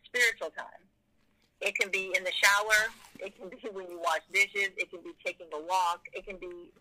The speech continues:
doing just about anything, sitting down, having that quiet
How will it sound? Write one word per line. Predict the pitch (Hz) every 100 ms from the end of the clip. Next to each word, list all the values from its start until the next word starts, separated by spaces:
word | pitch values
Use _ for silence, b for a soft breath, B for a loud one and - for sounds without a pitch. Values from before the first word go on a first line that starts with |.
| _
doing | 180 170 165
just | 208 _ -
about | 156 160
anything, | 160 170 - 156 _ -
sitting | 185 185 175
down, | 170 165 165 165 - b b b -
having | 175 180 185 180
that | 180 -
quiet | - 180 180 180